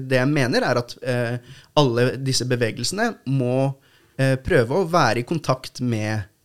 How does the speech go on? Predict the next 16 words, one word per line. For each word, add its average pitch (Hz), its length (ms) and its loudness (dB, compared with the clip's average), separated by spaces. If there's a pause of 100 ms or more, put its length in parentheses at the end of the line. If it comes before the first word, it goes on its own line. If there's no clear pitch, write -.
(140)
disse 127 280 -2
miljøene, 110 400 -4
altså 117 240 -4
drive 113 340 -4
politisk 123 480 -4
påvirkningsarbeid 113 840 -2
på - 40 -12
en 117 80 -2
smart 117 380 -4
måte, 147 360 -2 (320)
sånn 175 140 0
at 156 60 0
det 147 100 0
ikke 127 180 -2
bare 107 320 2
blir, 107 380 -2